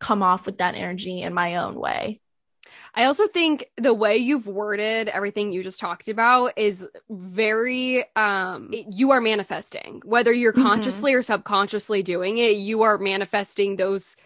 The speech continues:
Speaker 2: traits into your real life. And that is what you,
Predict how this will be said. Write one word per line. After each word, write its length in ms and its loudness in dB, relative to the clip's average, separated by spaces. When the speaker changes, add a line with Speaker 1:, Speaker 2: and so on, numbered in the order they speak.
Speaker 2:
traits 500 0
into 440 -4
your 320 0
real 280 -2
life. 380 -2
And 200 -4
that 180 0
is 380 -4
what 640 -2
you, 540 2